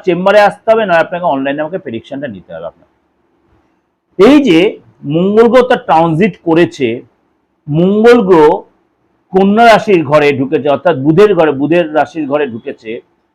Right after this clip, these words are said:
সিংহ রাশিতে, সেখানে আপনার কেতুর সাথে দীর্ঘদিন বসেছিল।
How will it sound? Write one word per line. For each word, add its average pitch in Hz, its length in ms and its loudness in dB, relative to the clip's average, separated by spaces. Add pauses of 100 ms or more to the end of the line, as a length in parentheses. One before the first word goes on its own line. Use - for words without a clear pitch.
সিংহ 180 300 -4
রাশিতে, 165 320 0
সেখানে 170 400 -4
আপনার 165 340 -4
কেতুর 160 340 -10
সাথে 165 140 -6
দীর্ঘদিন 156 420 -4
বসেছিল। 131 520 -8